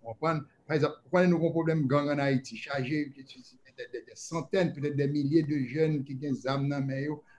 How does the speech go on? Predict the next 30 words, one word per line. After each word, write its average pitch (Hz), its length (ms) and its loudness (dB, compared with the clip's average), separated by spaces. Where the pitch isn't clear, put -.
alò 139 200 -2
moun 151 200 0
kan, 151 200 -6
kan 139 160 -8
zanmi 139 320 -6
ki 139 120 -14
di, 143 120 -6
"Ah, 147 40 -8
men, 147 120 -14
se 151 80 -10
pou 180 160 -6
mete 202 280 -4
zam 180 200 -2
nan 208 120 -2
bouda 202 180 -2
yo." - 300 -2
Wi, 180 100 2
men 156 120 4
sa 151 160 4
pral 127 220 2
fè, 110 160 -4
pral 123 180 0
tue 123 160 0
twa 123 200 -6
mil 135 160 -2
jèn 143 160 -2
gason, 143 360 -4
pral 131 160 -2
tue 135 160 -6
kat, 127 160 -10